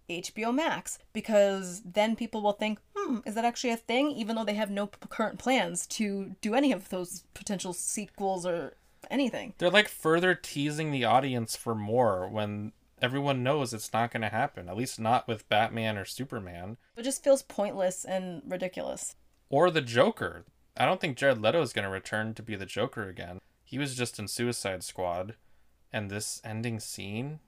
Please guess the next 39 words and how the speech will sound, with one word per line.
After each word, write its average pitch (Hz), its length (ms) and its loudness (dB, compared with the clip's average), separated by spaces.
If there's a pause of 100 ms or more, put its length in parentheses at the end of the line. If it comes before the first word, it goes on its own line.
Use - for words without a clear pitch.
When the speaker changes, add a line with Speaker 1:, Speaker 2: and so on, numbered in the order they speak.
(120)
Speaker 2:
dream 104 340 -6
sequence, - 680 -6 (360)
this 190 280 0
whole 180 240 8
D 131 300 2
C 123 280 -2
universe 104 640 -2
is 95 120 -6
Speaker 1:
Oh, 92 60 -6
God. - 60 -6
Speaker 2:
such 113 220 -2
a, 98 240 -6 (100)
it's - 180 -6
such - 360 0
a 110 60 -2
mess. 90 560 -6
<laughs> 120 60 -6 (760)
They 160 120 4
really 202 240 8
squandered 123 500 6
a 113 60 4
lot 104 180 8
of 101 100 -4
potential 90 540 -6
with 92 120 -8
these 90 200 -10
characters 90 800 -8
when 104 140 -6
you 98 100 -6
look 98 240 -4
back 95 300 2
on 101 80 0
all 95 120 2
these 98 220 -8
movies. 98 560 -10 (580)
There's 123 220 0
some 165 240 4
good 131 180 2
qualities, 104 920 2